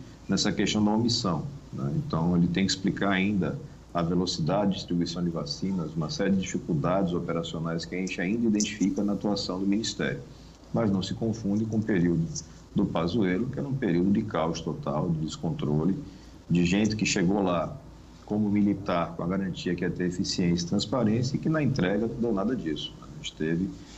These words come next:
como você mencionou, esse grupo grande de oficiais da reserva, que num dado momento começaram a negociar com representantes de empresas que queriam vender pro Ministério, né? A, a raposa tava tomando conta do galinheiro.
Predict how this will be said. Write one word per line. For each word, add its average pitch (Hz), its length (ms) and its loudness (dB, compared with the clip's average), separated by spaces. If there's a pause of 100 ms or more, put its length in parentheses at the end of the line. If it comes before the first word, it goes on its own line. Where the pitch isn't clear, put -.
como 92 140 4
você 87 200 2
mencionou, 90 540 4
esse - 160 0
grupo 87 340 2
grande 92 400 2
de 85 120 2
oficiais 85 440 -2
da 82 80 -2
reserva, 92 560 0 (640)
que 127 80 2
num 127 160 4
dado 98 220 4
momento 110 420 0
começaram 123 440 -2
a - 20 0
negociar 117 640 0
com 120 180 -6
representantes 98 760 -4
de 101 120 -10
empresas 90 420 -6
que - 40 -14
queriam 101 200 2
vender 101 400 0
pro 85 140 -8
Ministério, - 480 -8 (760)
né? 82 300 0
A, - 300 -2
a - 80 0
raposa 92 480 2
tava 95 240 0
tomando 98 240 2
conta 92 260 0
do 92 80 6
galinheiro. 95 460 2